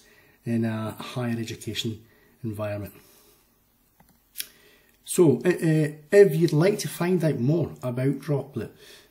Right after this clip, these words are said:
uh, reach out to your local Droplet partner and arrange a demonstration.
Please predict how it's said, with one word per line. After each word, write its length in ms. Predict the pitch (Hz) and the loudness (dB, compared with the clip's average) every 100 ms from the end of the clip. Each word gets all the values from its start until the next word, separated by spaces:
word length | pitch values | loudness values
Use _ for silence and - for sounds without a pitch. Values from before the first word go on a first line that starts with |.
| _ 131 | _ -6
uh, 220 | 120 117 | -4 2
reach 340 | 131 196 - | 2 2 2
out 240 | 165 160 - | 0 0 0
to 140 | 139 | -2
your 180 | 135 127 | 0 -2
local 460 | 120 135 139 143 | 2 2 2 -2
Droplet 500 | 135 - 123 - - | -4 -6 -8 -10 -12
partner 400 | - 117 - 151 - - _ - | -14 -16 -8 -6 -8 -16 _ -6
and 120 | 127 | -2
arrange 500 | 117 123 120 123 120 127 | -2 0 0 -2 -4 -10
a 40 | |
demonstration. 840 | 113 120 117 113 - 113 - - | -6 -4 -4 -6 -6 -8 -6 -12